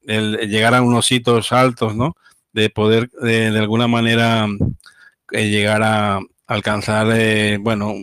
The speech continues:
distancias o, o países o contactar con determinadas estaciones especialmente. Eso es importante, claro, pero bueno,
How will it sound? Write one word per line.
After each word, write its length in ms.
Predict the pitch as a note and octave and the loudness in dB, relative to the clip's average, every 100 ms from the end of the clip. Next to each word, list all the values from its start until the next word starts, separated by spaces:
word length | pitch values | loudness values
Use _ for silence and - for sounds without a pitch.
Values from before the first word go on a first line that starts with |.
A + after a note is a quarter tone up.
| G#2 - - | -14 -20 -14
distancias 640 | G#2 - B2 C3+ - A#2 A2+ A#2 A#2 - | -8 -2 0 0 0 -2 0 2 0 0
o, 320 | A2 G#2 G#2 - - - - | 0 2 0 -4 -12 -12 -6
o 80 | A2+ | -4
países 840 | - G#2+ A#2+ C#3 - B2+ B2+ B2 - | -2 -2 -2 -6 -4 -2 0 0 0
o 80 | A2 | -4
contactar 680 | - A2 A2 G#2 - B2 A#2+ | -4 -4 -4 -2 0 2 0
con 260 | A#2 A2+ | -2 -2
determinadas 640 | A2 G#2+ G#2+ G#2+ A2 A2+ - | 0 -2 -2 0 0 0 -2
estaciones 840 | - G#2 - B2 C3 A#2+ A2+ G2+ | -4 -6 -2 0 2 2 0 -4
especialmente. 1080 | - G2 F#2 B2 A#2 C3 C#3+ A#2+ A#2+ A2+ A2+ - - - - - _ | -8 -8 -2 0 2 2 0 0 -2 -2 -4 -10 -16 -20 -20 -20 _
Eso 540 | B2 - D#3 C#3+ C3+ - - - _ | -2 2 4 4 2 -2 -16 -20 _
es 160 | B2+ B2 | -4 -2
importante, 680 | C3+ B2 A2 B2+ A#2+ G#2+ G#2 | 0 0 0 0 0 -2 -4
claro, 300 | A2+ A2 G2+ | -2 -2 -2
pero 400 | A2+ G#2+ A2 G#2 | 0 2 2 2
bueno, 220 | B2+ | 0